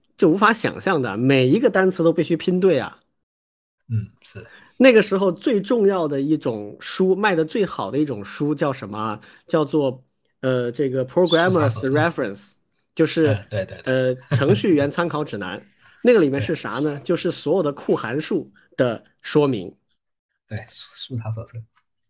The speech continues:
Speaker 1: 对，你没有这东西的话，你就连拼都不容易拼对啊，就，就你很容易就，就，就你那个时候，呃，编译或者运行一个程序，最容易出，看到的问题就是某个东西拼错了。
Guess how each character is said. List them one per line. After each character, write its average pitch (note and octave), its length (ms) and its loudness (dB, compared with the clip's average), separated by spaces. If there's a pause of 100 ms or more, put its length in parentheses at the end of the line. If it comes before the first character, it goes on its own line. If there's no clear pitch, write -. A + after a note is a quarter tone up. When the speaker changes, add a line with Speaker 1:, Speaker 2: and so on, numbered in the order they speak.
(140)
Speaker 1:
对， A#3 140 8
你 F3 120 6
没 D#3 120 6
有 C4 100 4
这 G#3 100 0
东 F#3 160 -2
西 E3+ 100 -4
的 D#3 140 -2
话， C3 340 -4
你 D#3+ 300 4
就 - 180 0 (140)
连 G3 240 2
拼 C4+ 240 -2
都 A3+ 120 0
不 G3 160 -2
容 D#3 180 4
易 D#3 60 0
拼 D#3+ 240 -6
对 E3 200 0
啊， F#2 260 -14
就， - 100 -20 (100)
就 F#3 100 0
你 E3+ 100 -4
很 B2 120 -4
容 C#3 120 0
易 - 20 2
就， G3+ 140 0
就， E3+ 200 0 (360)
就 G3+ 100 4
你 D#3 120 2
那 G3+ 100 2
个 F#3 80 2
时 E3+ 100 -2
候， E3 260 0 (340)
呃， C3 160 -2
编 E3 360 2
译 D3+ 80 0
或 C#3+ 160 -2
者 C3 80 -2
运 D3 180 -2
行 C3 140 -6
一 C3 80 -2
个 C3+ 80 -4
程 B2+ 240 -6
序， B2+ 160 -2
最 E3 160 0
容 D3 180 0
易 D3+ 80 0
出， C#3+ 180 -6 (100)
看 - 180 -6
到 C#3+ 80 0
的 C#3 80 0
问 C#3+ 160 -2
题 B2+ 160 -6
就 C3 160 -4
是 C3 160 -6
某 A#2 140 -4
个 B2 80 -4
东 C3+ 120 -4
西 C3+ 120 -10
拼 C#3 180 -8
错 C#3 220 -2
了。 - 100 -16